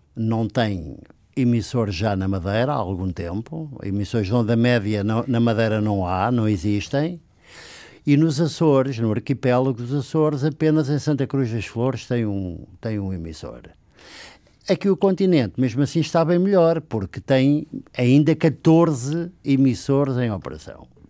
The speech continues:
Três emissores pararam, dois porque foram vandalizados, duas estações emissoras foram vandalizadas.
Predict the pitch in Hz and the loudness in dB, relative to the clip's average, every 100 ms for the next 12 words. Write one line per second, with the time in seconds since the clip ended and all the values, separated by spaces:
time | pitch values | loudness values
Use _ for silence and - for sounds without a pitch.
0 | _ - 127 127 113 104 - - - 131 | _ 0 4 4 2 -2 -8 -10 -6 -4
1 | 117 120 - 120 104 - 127 127 127 110 | 0 -2 -2 -4 -4 -2 2 4 4 2
2 | 104 107 139 143 120 - 131 - - 127 | -2 2 4 4 2 -2 -8 -6 -2 0
3 | 120 107 123 120 113 107 110 120 104 92 | 2 2 2 2 0 0 2 2 2 -2
4 | 110 120 - 123 - 123 120 110 120 110 | -2 -2 -4 -6 -2 -2 0 -2 -2 -4
5 | 98 110 107 95 104 95 90 90 82 98 | -4 -4 -4 -4 -4 -4 -6 -6 -4 -2
6 | 107 120 156 - | -2 -4 -8 -14